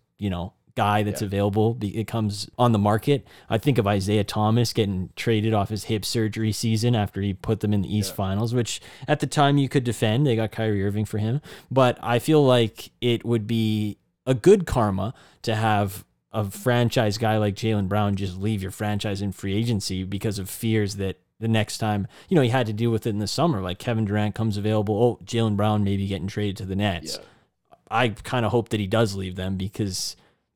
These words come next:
Speaker 1: years worth of treating people like this is, is certainly worth something, I think, to people who go in there.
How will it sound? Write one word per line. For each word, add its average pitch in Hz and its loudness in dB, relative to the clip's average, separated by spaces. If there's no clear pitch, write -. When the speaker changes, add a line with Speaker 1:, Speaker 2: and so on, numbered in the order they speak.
Speaker 1:
years 151 6
worth 117 4
of 101 -4
treating 104 0
people 113 -2
like 90 -4
this 90 -6
is, 95 -10
is - -16
certainly 113 -2
worth 98 -4
something, 101 -6
I 87 -10
think, 95 -10
to - -12
people 98 -8
who 98 -8
go 90 -8
in 98 -2
there. 67 -14